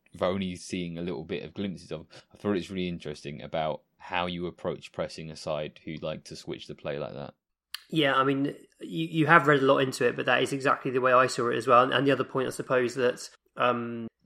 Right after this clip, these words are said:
Speaker 2: our starting position would be more central, and therefore when you are pressing the wide player, of course you're moving from in to out to do so. And
Speaker 1: Yeah.
Speaker 2: so naturally you'll be pressing the side of the ball and, and therefore, as you say, stopping the,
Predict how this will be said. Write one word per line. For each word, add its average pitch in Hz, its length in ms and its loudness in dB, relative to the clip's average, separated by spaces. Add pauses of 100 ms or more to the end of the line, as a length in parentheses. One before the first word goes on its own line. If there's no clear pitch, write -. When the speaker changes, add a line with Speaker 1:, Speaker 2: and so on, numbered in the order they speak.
Speaker 2:
our 135 140 4
starting 147 480 8
position 127 400 -2
would 120 160 -2
be 120 180 -2
more 117 220 -4
central, 123 480 0
and 110 100 0
therefore 113 360 0
when 117 160 0
you 113 140 2
are 110 120 6
pressing 113 520 -2
the 110 80 -2
wide 117 280 8
player, 113 180 2
of 117 140 -2
course 131 360 0
you're 127 100 -2
moving 113 480 -4
from 110 420 -4 (240)
in 117 220 0
to - 200 -4
out 107 260 4
to 135 80 -4
do 120 220 -4
so. 110 220 -6
And 113 140 -6
Speaker 1:
Yeah. 90 120 -4
Speaker 2:
so 120 100 -4
naturally 117 540 -2
you'll 113 140 -4
be 117 120 -10
pressing 110 300 -10
the 107 80 -8
side 113 200 0
of 107 60 -8
the 110 60 -10
ball 110 240 -4 (300)
and, 110 180 -10 (200)
and 117 280 -10
therefore, 120 480 -4
as 113 100 -6
you 113 60 -10
say, 110 180 -4
stopping 120 400 -4
the, 107 160 -6